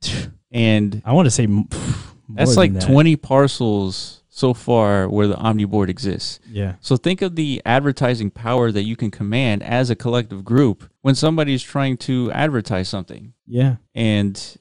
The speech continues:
Speaker 2: that's on twenty parcels all scattered throughout Decentraland. I mean, that
Speaker 1: Yeah.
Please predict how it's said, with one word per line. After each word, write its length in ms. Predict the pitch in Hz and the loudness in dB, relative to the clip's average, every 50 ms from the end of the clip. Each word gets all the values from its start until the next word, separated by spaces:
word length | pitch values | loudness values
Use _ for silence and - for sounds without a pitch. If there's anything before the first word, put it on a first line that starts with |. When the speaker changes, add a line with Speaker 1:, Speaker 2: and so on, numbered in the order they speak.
| _ _ | _ _
Speaker 2:
that's 300 | - - 139 156 - - | -2 -2 -2 0 0 0
on 160 | 147 139 117 | -2 -2 -2
twenty 320 | - - - 135 139 143 127 | -4 -2 0 0 0 0 -2
parcels 760 | - - 135 147 147 - - 104 90 90 - - - - - - | -2 0 0 0 0 0 -2 -4 -6 -6 -10 -14 -16 -18 -10 -6
all 160 | - 117 120 113 | -4 -4 -4 -4
scattered 480 | 95 - - - 113 127 131 131 127 | -6 -6 -2 0 0 2 2 0 0
throughout 240 | - 135 127 123 117 | 0 -2 -2 -2 -4
Decentraland. 580 | - 104 - 131 139 - 110 - - - - - - | -6 -8 -8 -8 -8 -8 -10 -12 -14 -14 -16 -12 -6
I 60 | - | -2
mean, 160 | 107 113 117 113 | 0 0 2 2
that 220 | 123 131 135 135 | 2 4 4 4
Speaker 1:
Yeah. 80 | 127 | 4